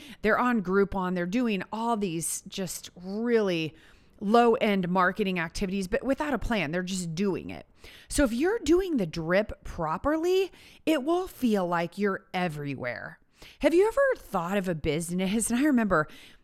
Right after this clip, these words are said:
when we were working at the advertising agency, that was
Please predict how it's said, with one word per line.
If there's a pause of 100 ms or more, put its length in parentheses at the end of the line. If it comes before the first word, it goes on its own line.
(200)
when
we
were
working
at
the
advertising
agency,
that
was